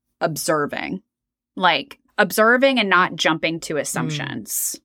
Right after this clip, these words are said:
Speaker 1: because I think a lot of us tend to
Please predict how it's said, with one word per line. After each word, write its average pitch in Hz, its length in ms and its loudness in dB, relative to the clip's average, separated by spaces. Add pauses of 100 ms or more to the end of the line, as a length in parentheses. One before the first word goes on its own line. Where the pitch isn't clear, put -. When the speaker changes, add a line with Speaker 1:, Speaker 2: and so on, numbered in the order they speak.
(140)
Speaker 1:
because 196 260 2
I 196 100 2
think 220 220 0
a 214 60 2
lot 160 200 4
of 165 100 2
us 156 260 -2
tend 156 420 -2
to 147 840 -6